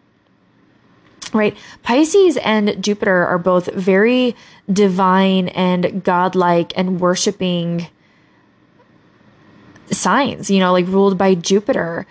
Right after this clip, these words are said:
Um, and we think about, you know, what are the beliefs that were given to us? What were the values that we inherited, as well as, you know, the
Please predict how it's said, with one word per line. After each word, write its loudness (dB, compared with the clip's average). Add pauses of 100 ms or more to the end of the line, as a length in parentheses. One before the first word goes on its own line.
(340)
Um, 2
and 0 (1120)
we 0
think -4
about, 0
you -6
know, 0
what -2
are -2
the -2
beliefs -2
that -2
were -2
given 2
to -2
us? -4 (400)
What 0
were 2
the 2
values 2
that -2
we 0
inherited, -2 (400)
as 0
well 2
as, 0
you -6
know, 0
the -2